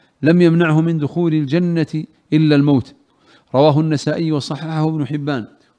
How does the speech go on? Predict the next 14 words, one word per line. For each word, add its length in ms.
وهو 200
حديث 340
حسن. 400
وفي 180
صحيح 320
مسلم 420
عن 140
سمرة 440
بن 240
جندب 540
رضي 280
الله 320
عنه 240
قال: 320